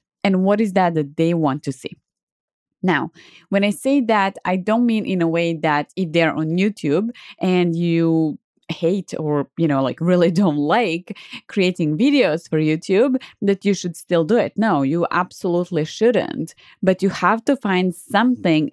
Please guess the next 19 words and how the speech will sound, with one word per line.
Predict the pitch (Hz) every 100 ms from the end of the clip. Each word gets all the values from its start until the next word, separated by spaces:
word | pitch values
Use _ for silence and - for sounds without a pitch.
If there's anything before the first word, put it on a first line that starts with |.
| 175
that's | 180 170 -
in | - 185
between | 165 165 185 180 170
your | - 165 170 190 214
interests | - 240 247 294 311 302 - - - -
and | - 202
in | 196 185
between | 180 196 185 185 175 165 - - - -
your, | 196 190 -
where | 196 175
your | 170
clients | 165 - 165 135 - -
are. | - - 165 185 - _ _ _ _ _ _ _ _ _ -
I | 226 302 294
often, | - 202 214 - 190 190 - -
like, | 147
very | 165 180 -
often | 170 165 - 175
hear | 165 175 160 147 143